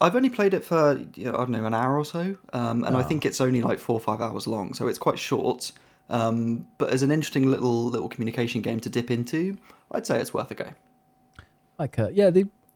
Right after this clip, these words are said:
Speaker 2: when, when you're talking about, like, making speech into a mini game, I just keep imagining Florence. Have you ever played Florence?
Speaker 1: No, but it is on my list.
Speaker 2: It's only, like, thirty minutes long. Like, I, and you play it on your phone.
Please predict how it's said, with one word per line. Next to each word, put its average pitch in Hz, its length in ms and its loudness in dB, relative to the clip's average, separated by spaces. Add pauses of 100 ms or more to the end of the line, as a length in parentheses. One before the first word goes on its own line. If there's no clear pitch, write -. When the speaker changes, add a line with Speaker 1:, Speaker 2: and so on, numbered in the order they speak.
Speaker 2:
when, 185 240 0
when 170 80 2
you're 170 100 6
talking 139 200 2
about, 123 120 6
like, 113 140 4
making 117 400 4
speech - 580 2
into 117 180 6
a 110 60 8
mini 107 160 8
game, 107 240 8
I 110 60 6
just - 160 -4
keep 131 160 6 (120)
imagining 113 420 8
Florence. 98 680 6
Have - 80 -20
you 147 80 8
ever 165 80 4
played 156 260 6
Florence? 156 680 2 (580)
Speaker 1:
No, 120 240 -2
but 107 120 -4
it - 80 0
is 147 120 -2
on 151 80 -6
my 135 100 -2
list. - 520 -8
Speaker 2:
It's - 120 -2
only, 156 120 8
like, 101 160 6
thirty 95 240 -2
minutes 82 260 -2
long. 87 200 -2 (460)
Like, 113 240 0
I, 135 140 6 (220)
and 127 160 6
you 113 60 6
play 135 140 8
it - 20 8
on 101 80 4
your 95 80 6
phone. 95 340 6